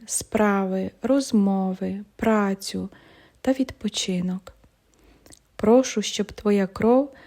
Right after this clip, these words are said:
наповнила цих людей і ці справи, приносячи відповідне Твоїй волі звільнення,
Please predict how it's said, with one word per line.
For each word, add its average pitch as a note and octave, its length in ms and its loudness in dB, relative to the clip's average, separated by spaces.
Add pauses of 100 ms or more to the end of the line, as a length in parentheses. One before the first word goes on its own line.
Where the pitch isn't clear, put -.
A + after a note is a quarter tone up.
(180)
наповнила C#4+ 720 4
цих C4 420 -2
людей A3+ 480 0
і B3+ 80 2
ці C4+ 220 -2
справи, F#3+ 760 -4 (560)
приносячи G#3+ 800 4
відповідне G#3 1000 2
Твоїй G3+ 400 2
волі B3+ 420 4
звільнення, F#3 880 -2